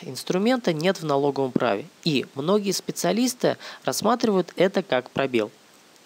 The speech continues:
И, э, возможно, суды как-то глубинно, подсознательно понимают, что действительно,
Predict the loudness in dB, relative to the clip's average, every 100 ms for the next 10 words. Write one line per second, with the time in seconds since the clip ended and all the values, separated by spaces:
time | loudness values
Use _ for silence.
0 | -10 -8 -8 -10 -14 -20 -18 -8 -2 0
1 | 4 4 4 2 -4 -2 0 2 2 2
2 | 4 4 4 2 2 0 -6 0 0 4
3 | 4 6 4 0 -6 -2 -2 0 0 0
4 | -2 -14 -6 -6 0 2 4 2 0 0
5 | 0 2 0 2 -2 0 0 2 2 2
6 | 0 2 4 4 0 -4 2 2 0 0
7 | -2